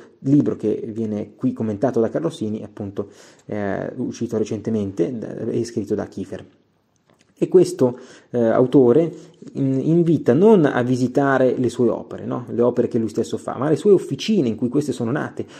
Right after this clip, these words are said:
cioè invita, eh, la, il fruitore di opere d'arte non a vedere il risultato ma il processo,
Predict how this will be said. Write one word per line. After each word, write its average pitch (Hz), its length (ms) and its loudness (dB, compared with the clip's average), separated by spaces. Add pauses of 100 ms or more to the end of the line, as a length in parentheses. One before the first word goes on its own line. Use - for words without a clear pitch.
(120)
cioè 175 160 4
invita, 143 640 2 (160)
eh, 107 640 -2 (640)
la, 110 520 0
il 139 160 -4
fruitore 151 480 4
di 120 80 2
opere 131 200 4
d'arte 113 320 0
non 185 240 4
a 131 120 0
vedere 143 240 4
il 135 80 6
risultato 175 400 4
ma 170 60 4
il 160 80 0
processo, 147 600 -2